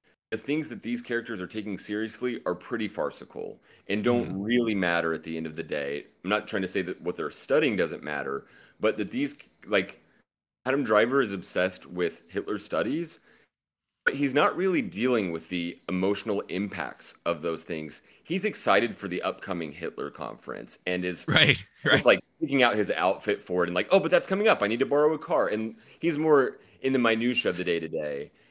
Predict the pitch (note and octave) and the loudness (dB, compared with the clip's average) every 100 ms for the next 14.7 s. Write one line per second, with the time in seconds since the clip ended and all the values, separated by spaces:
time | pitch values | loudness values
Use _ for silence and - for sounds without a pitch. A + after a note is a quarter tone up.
0 | _ - F2 - A2 A2 G#2+ G2 F#2+ A2+ | _ -6 -6 -4 0 0 0 -6 -6 -4
1 | A#2 B2+ B2 B2+ A#2+ A#2+ A2 F#2+ F#2 F2+ | 2 2 2 0 -2 0 -2 -2 -2 -4
2 | - F#2 F2+ - - _ _ _ _ _ | -4 -6 -6 -14 -20 _ _ _ _ _
3 | - F#2+ - C3+ C3 G#2 E2 D#2+ - D#2+ | -10 -10 -4 -2 -2 -2 -6 -6 -4 -4
4 | D#2+ - E2 D#2 - E2 E2 D#2 A2+ E2 | -6 -8 -6 -6 -8 -8 -6 -6 -6 -8
5 | E2 E2 D#2 D2+ D2+ D#2+ D#2+ D#2+ D2 - | -8 -10 -10 -8 -6 -8 -8 -10 -12 -12
6 | D2 C2+ - F2+ - - - - _ A#2 | -8 -6 -4 -6 -6 -16 -20 -20 _ 2
7 | G#2+ G2 F2 F2 E2+ E2+ D#2+ D#2+ D#2 D#2 | 2 2 2 2 0 -4 0 2 0 -2
8 | E2+ - E2+ E2+ - E2 F2 D#2+ E2 C#2+ | -6 -2 -2 -2 -4 -6 -6 -4 -4 -2
9 | E2 D#2 D#2+ - E2 E2+ D#2+ D#2 - C#2+ | -4 -4 -6 -6 -8 -6 -8 -8 -8 -10
10 | - - D3+ F#2+ - - - - A2 G#2 | -6 2 4 4 2 -6 -8 -16 2 4
11 | G#2 - - _ _ _ - A2+ G#2+ G2 | 4 0 -14 _ _ _ -2 0 0 2
12 | F#2 F2+ F2+ F2 E2 E2 F2 F2+ - F2+ | 2 2 0 2 2 2 0 -2 -4 -4
13 | D#2 D2 E2 D2+ D2 E2 E2+ E2 D#2 D2+ | -4 -10 -14 -8 -4 -4 -4 -4 -2 -4
14 | D#2 D2+ - - D2+ C#2+ - | -4 -6 -8 -8 -4 -4 -6